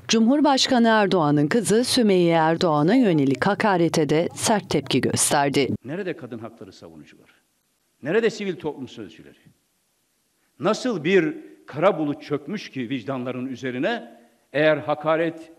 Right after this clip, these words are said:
Speaker 2: eğer eleştiri dahi yöneltilse bir hanıma, hanım haklarından, kadın haklarından bahsedilir. Ama böyle ağır bir hakaret yapıldığında sessiz kalır.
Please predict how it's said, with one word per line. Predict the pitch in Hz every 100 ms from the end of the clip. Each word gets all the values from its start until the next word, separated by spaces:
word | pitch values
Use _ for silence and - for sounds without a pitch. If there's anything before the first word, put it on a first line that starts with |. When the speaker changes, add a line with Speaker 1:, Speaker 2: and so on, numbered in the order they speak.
| -
Speaker 2:
eğer | 147 160 156
eleştiri | 147 151 143 - 214 196
dahi | 160 131 139
yöneltilse | 135 131 135 120 127
bir | 127
hanıma, | 123 123 123 107 - -
hanım | - 165 143
haklarından, | 127 135 117 120 139 120 -
kadın | 127 143
haklarından | 117 113 113 117 135
bahsedilir. | 107 95 101 101 156 - - _ -
Ama | 135 127 -
böyle | 135 160 143
ağır | 101 131 247 135
bir | 120
hakaret | 123 117 117 135 - - _ _ _ _ _ -
yapıldığında | 123 131 117 113 110 135 139
sessiz | - 101 - 120
kalır. | - - _ _